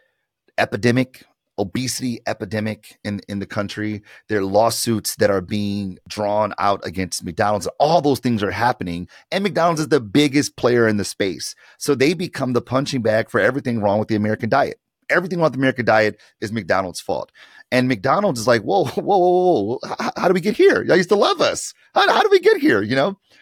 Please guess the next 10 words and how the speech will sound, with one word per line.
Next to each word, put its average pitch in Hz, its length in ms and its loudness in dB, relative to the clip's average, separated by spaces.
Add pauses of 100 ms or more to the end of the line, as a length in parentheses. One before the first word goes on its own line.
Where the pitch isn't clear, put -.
(260)
And, 147 500 -2 (200)
you 143 100 -2
know, 131 140 2
as 127 160 0
they 127 160 2
get 131 320 -2
feedback 123 580 -4
about 101 380 0 (260)
the 110 140 -4
menu, 117 800 0